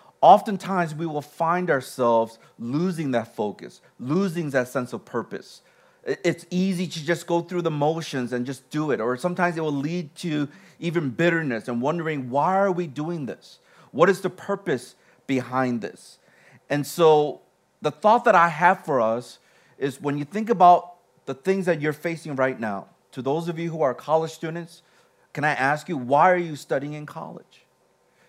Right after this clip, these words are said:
And I think for many of us, we would just say, "Well, this is what we're supposed to do after high school," or, "Maybe this is how I'm gonna get a job."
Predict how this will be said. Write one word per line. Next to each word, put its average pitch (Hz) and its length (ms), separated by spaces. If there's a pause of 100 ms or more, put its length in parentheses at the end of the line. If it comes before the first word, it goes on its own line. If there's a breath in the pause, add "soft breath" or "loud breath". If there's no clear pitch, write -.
(380)
And 156 140
I 160 60
think 185 180
for 196 100
many 180 280
of 175 100
us, 151 120
we 151 140
would 147 140
just 147 200
say, 160 140
"Well, 143 300
this 135 240
is 143 120
what 143 200
we're 139 100
supposed 147 280
to 131 60
do 165 220
after 139 260
high 120 200
school," 107 420
or, 123 260
"Maybe 147 380
this 135 240
is 139 100
how 147 220
I'm 147 80
gonna 143 140
get 135 160
a - 20
job." 139 500